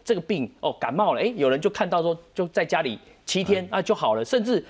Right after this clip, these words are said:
Speaker 1: 有的人就一两天喉咙有点痒痒的也过关了。
Speaker 2: 是。
Speaker 1: 所以慢慢的民众也理解到说，事实上这个 covid nineteen的这样的一个疾病，其实是，哦，就是说在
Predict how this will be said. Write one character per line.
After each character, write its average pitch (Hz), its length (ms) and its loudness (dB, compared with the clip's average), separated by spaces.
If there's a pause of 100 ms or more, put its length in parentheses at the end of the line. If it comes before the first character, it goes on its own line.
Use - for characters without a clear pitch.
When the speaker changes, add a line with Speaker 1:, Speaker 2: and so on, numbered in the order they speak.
Speaker 1:
有 151 140 2
的 170 80 4
人 175 80 -4
就 240 120 2
一 277 80 0
两 160 200 2
天 185 260 -2
喉 175 180 2
咙 185 160 4
有 185 100 4
点 170 180 2
痒 139 200 2
痒 139 160 2
的 113 120 -6
也 120 120 0
过 196 220 4
关 175 240 0
了。 147 140 -4 (100)
Speaker 2:
是。 - 160 -8
Speaker 1:
所 277 80 2
以 247 40 2
慢 339 200 2
慢 330 240 0
的 139 100 0
民 127 200 0
众 214 200 0
也 113 80 2
理 123 220 -4
解 156 160 0
到 135 180 0
说， 127 160 0 (220)
事 - 160 0
实 185 40 0
上 165 220 0 (420)
这 - 120 0
个 135 140 2 (320)
covid 180 180 0
nineteen 180 240 0
的 139 80 2
这 120 140 2
样 185 80 2
的 131 80 -2
一 - 20 -4
个 120 60 0
疾 117 220 -4
病， 123 200 -2 (200)
其 165 180 0
实 147 180 -2
是， 156 240 0 (240)
哦， 117 240 2
就 151 80 0
是 156 80 2
说 151 140 2
在 151 160 -2